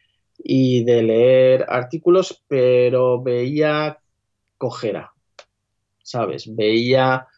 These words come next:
que muchos autores escriben novelas policíacas, mm, casi, casi rozando el tono del humor. Y yo quería darle seriedad al tema. Quería que cuando escribiese sobre un crimen, eh, me basase en cosas reales y tangibles.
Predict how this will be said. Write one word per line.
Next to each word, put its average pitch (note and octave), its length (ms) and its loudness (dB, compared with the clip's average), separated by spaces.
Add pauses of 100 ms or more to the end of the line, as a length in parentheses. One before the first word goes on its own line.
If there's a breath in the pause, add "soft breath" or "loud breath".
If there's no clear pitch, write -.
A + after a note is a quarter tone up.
(440 soft breath)
que B2+ 160 -4
muchos C#3 440 -2
autores C#3 760 2
escriben C3 520 -4
novelas C3+ 380 -2
policíacas, C3 880 -4
mm, A#2 640 -6
casi, C3+ 360 -2
casi C#3 320 -2
rozando C3 480 -2
el B2 100 -4
tono C3 260 0
del A2+ 120 -2
humor. A#2 380 -6 (720)
Y A#2+ 180 -6
yo B2 160 0
quería C#3 300 2
darle C3+ 280 -2
seriedad A#2+ 440 -4
al G#2+ 140 -8
tema. G#2+ 300 -8
Quería A2 380 -4
que B2 140 -6
cuando A2+ 260 -4
escribiese A2 480 -4
sobre B2 240 0
un B2 100 -2
crimen, B2+ 500 -2
eh, G#2 420 -2
me G#2+ 120 -2
basase A2+ 540 0
en A#2 120 -2
cosas C3 440 -4
reales B2 400 -2
y B2 80 -6
tangibles. A2+ 800 -6